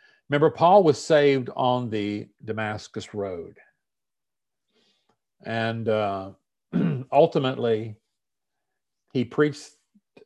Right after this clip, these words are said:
um, he preached in, uh, Jerusalem, and he got into trouble, you know, he got, uh,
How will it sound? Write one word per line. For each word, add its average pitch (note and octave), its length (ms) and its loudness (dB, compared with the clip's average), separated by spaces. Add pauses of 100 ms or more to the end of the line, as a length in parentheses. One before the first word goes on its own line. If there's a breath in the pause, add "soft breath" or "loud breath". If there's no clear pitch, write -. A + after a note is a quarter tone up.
um, G2 560 -6 (500)
he A#2 80 -6
preached C#3+ 460 -4
in, G#2+ 540 -12
uh, F#2 360 -16 (480)
Jerusalem, A#2+ 680 -2 (1400)
and G#2+ 460 -6
he A2+ 160 -8
got C3 320 0
into A2 200 -8
trouble, D3 640 0 (100)
you A2+ 100 -8
know, G2+ 320 -6
he A2 140 -12
got, G#2+ 400 -10
uh, G2+ 240 -4